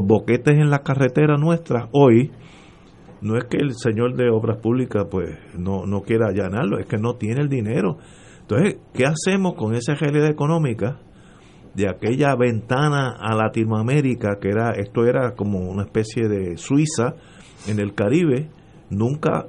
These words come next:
nunca fue así, pero hoy estamos quebrados porque tenemos una deuda que, de las más grandes del mundo, per cápita, de las más grandes del mundo. Y eso,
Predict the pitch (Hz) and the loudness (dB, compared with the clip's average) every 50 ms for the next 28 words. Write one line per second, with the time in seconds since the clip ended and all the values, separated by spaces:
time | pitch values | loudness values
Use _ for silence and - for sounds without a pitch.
0 | - - - 110 110 135 151 151 185 170 165 - 156 151 151 151 - 123 120 - | -10 -8 -2 0 0 0 2 2 2 2 4 4 2 2 2 2 0 0 0 0
1 | - - - - - - - - - 113 113 110 104 107 120 139 147 151 - - | -2 -8 -16 -20 -20 -20 -20 -2 2 4 4 4 4 4 4 2 2 2 0 0
2 | 113 113 139 170 190 - 165 - - - - - - - - - - - - - | 2 2 2 2 2 0 -6 -12 -18 -20 -18 -16 -16 -16 -16 -20 -20 -20 -20 -20
3 | - - - 127 117 107 107 104 113 120 151 185 202 196 - 143 131 113 92 - | -4 2 4 4 6 4 4 2 2 2 2 2 0 0 0 0 0 0 0 0
4 | 101 101 104 110 127 143 151 139 120 117 117 139 165 185 175 170 - 123 110 113 | 0 0 0 0 2 2 2 4 4 4 4 4 2 2 0 0 0 -2 -2 -4
5 | - 104 104 101 107 98 107 123 131 131 127 135 156 160 165 147 127 127 120 113 | -2 0 2 2 2 2 0 0 0 0 0 0 0 0 0 2 4 4 4 4
6 | 113 120 151 185 226 233 226 208 190 131 - - - - - - - - - - | 4 4 4 4 4 2 4 4 4 4 4 0 -8 -18 -20 -20 -20 -8 -4 -2
7 | 110 98 95 - 147 156 - 139 - - - - - 85 95 98 101 104 120 139 | -2 0 0 0 -2 0 0 -2 -2 -2 -4 -4 -2 -2 -2 -2 0 0 0 0
8 | 143 147 175 190 190 180 156 139 117 110 113 113 120 104 85 80 - - - - | 2 2 2 2 2 0 0 0 0 0 0 -2 -2 -4 -4 -6 -8 -14 -20 -20
9 | - - - - - - - - - - 110 107 117 143 151 - 196 196 - - | -20 -20 -20 -20 -20 -20 -20 -16 -6 -2 0 2 2 2 4 4 2 2 2 0